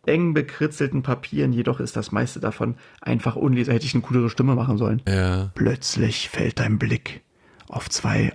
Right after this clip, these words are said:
Speaker 1: ausgedrückte Zitronenhälften und eine kleine Lampe neben dir. „Willst du das Papier mit Zitronensaft einreiben?“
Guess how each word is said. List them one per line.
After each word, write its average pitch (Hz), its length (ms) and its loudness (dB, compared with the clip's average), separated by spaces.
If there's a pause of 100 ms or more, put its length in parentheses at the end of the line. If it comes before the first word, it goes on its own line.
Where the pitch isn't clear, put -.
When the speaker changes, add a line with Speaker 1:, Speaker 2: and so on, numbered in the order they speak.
(120)
Speaker 1:
ausgedrückte - 840 -2
Zitronenhälften - 1160 -4 (460)
und - 280 -4
eine - 200 -2
kleine 113 380 2
Lampe 113 380 0
neben 98 300 -2
dir. - 260 -8 (1040)
„Willst 135 400 0
du 135 300 2 (640)
das 120 220 -2
Papier - 540 0
mit 113 180 0
Zitronensaft - 920 -4
einreiben?“ 165 580 -2